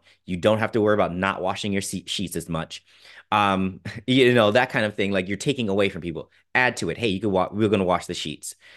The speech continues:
In fact, if you don't need to wash the sheets, something that hospitality could do is just steam them. Put them in a steam machine. So you're using a fraction amount of the, uh, water, electricity, and weight, and creating wa-,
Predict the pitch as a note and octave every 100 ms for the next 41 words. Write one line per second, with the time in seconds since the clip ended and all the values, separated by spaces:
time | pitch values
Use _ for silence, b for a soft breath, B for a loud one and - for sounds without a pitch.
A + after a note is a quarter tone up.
0 | B - G#2 C3 A#2+ A#2 G2+ G#2+ A#2 A#2
1 | G#2+ G#2 B2 G2 - F2 - - b b
2 | b b b b - D3 D#3+ D3+ B2 B2
3 | A2 A2 G#2 G2+ F3+ B2+ A#2 G2+ - G#2
4 | - _ - - - D3+ C3 - - -
5 | _ _ b b _ G#2+ G#2+ G#2+ A2 -
6 | E3 G2+ - F2 E2+ G2 G2+ G2+ F#2+ -
7 | G2 - C3 A#2+ - A2+ G#2 G2+ F#2+ F#2+
8 | F#2 F2 - F#2 F2 D#2+ - - A2+ A#2
9 | A#2 G2+ - B2 G#2 G2+ G#2+ - G#2 G2
10 | B2 - G#2 G2 A#2 F#2+ G#2+ D#3+